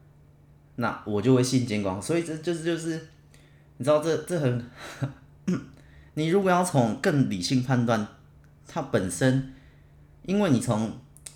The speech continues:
你要怎么讲啊？这也不能讲理性，我觉得我刚刚的比喻还是很比较好。它其实它没有办法证明啦，理性那个只能用逻辑去推，可是逻-，有时候逻辑反逻辑这样推，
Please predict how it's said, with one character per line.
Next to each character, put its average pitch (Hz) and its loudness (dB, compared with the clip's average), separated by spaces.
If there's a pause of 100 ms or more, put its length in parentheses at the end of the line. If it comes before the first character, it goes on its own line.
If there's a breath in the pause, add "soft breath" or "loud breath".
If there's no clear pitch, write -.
(440 loud breath)
你 - -12
要 131 0
怎 156 2
么 113 2
讲 101 -4
啊？ 98 -12 (280)
这 220 -2
也 151 2
不 143 -2
能 143 2
讲 117 0
理 92 -6
性， 101 -8
我 98 -4
觉 120 0
得 135 4
我 113 2
刚 110 0
刚 127 0
的 120 0
比 98 -6
喻 107 -4
还 90 -6
是 - -8
很 85 -8
比 - -18
较 98 -8
好。 - -16 (160)
它 139 -6
其 131 0
实 151 0
它 165 -2
没 160 0
有 113 2
办 117 2
法 95 -4
证 104 -6
明 87 -8
啦， - -16 (380 loud breath)
理 135 4
性 190 2
那 185 4
个 175 2
只 - -4
能 101 0
用 151 4
逻 104 2
辑 98 -4
去 110 -4
推， 98 -2
可 123 -2
是 185 0
逻-， 120 4
有 117 0
时 131 0
候 196 4
逻 135 6
辑 120 0
反 92 -2
逻 101 2
辑 107 -6
这 110 -2
样 113 -2
推， 95 -4